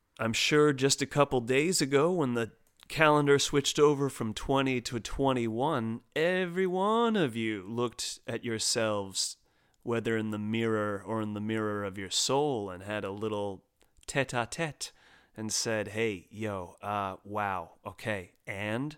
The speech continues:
now what?" So we all feel that. A lot of anticipation, a lot of cheer, and I went off the grid because, God damn it, it's my birthday. I'm gonna do whatever the fuck I want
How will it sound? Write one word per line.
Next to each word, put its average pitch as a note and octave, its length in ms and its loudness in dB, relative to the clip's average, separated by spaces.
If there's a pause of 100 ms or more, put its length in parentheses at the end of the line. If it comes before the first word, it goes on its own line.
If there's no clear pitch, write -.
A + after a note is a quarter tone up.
(160)
now A2+ 320 0
what?" F2 400 -8 (880)
So - 240 2
we C#3 160 4
all F3 220 2
feel A2+ 480 -2
that. E2+ 420 -10 (640)
A - 60 -12
lot B2 220 4
of G#2+ 100 0
anticipation, B2 1120 0 (460)
a A#2 40 -4
lot A2+ 160 2
of G2+ 60 -4
cheer, C3+ 520 2 (640)
and F3+ 240 4
I C4 200 10
went A3+ 200 8
off F#3 240 8
the D#3+ 80 2
grid B2+ 380 6
because, A2+ 300 0
God C#3 340 2
damn C3+ 240 2
it, D#3+ 80 0
it's A#2 140 -2
my B2 220 2
birthday. A#2+ 480 0
I'm C3+ 160 0
gonna C3 140 2
do A#2 260 2
whatever D3+ 760 6
the G3 240 10
fuck F3 160 6 (2250)
I A2+ 240 4
want G#2 720 -4